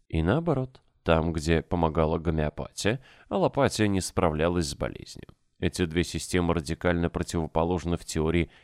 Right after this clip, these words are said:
и на практике. И тем не менее, обе излечивают большинство болезней. И даже лекарства,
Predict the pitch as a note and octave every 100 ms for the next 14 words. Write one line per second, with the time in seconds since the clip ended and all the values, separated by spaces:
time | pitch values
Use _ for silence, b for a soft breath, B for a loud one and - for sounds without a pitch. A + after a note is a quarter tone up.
0 | b D#2 F2+ - - - - - - _
1 | _ _ _ - E2+ - D2 C#2+ A#2+ E3+
2 | F#3 F3 - - F2 G#2+ D3+ - C#3 A#2
3 | G2+ D#2 - G#2 B2 A#2+ A#2+ - B2+ A2+
4 | - F#2 F#2 D#2 G1+ - G1+ G1+ _ _
5 | _ _ _ - D#3 D3+ D#3 - C3+ B2+
6 | D#3+ D3 - -